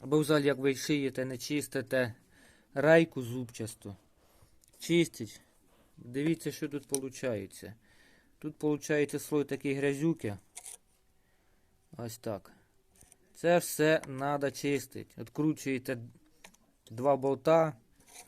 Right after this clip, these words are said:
знімаєте і щіточкою берете і чистите. Тому що времена кажуть, ой, вона важко йде, вона не шиє. В одне положення, яка стає, як зубчаста рейка піднімається вгору, машинка тормозить. Правильно, тому що цей мусор набивається сюди під, е,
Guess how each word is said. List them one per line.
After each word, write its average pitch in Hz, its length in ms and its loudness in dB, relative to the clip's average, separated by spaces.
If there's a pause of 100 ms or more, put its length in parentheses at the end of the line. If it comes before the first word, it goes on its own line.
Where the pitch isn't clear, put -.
(220)
знімаєте 143 720 0
і 139 80 -8
щіточкою 131 800 -6
берете 131 480 -2
і 139 100 -8
чистите. 120 640 -2 (880)
Тому 143 220 0
що 147 140 -4
времена 147 300 2
кажуть, 143 320 4
ой, 170 120 6
вона 151 260 4
важко 147 400 4
йде, 139 200 2
вона 139 300 0
не 139 120 -4
шиє. 135 340 -4 (200)
В 123 260 -6
одне 143 240 2
положення, 143 480 2
яка 131 220 -2
стає, 175 360 0
як 156 200 0
зубчаста 139 440 -4
рейка 135 300 0
піднімається 131 640 -6
вгору, 170 340 0 (540)
машинка 147 480 -2
тормозить. 143 540 -2
Правильно, 170 380 2
тому 151 280 -4
що 156 140 -10
цей 156 200 -2
мусор 165 340 -2
набивається 143 600 0
сюди 131 240 -8
під, 127 260 -6
е, 135 300 2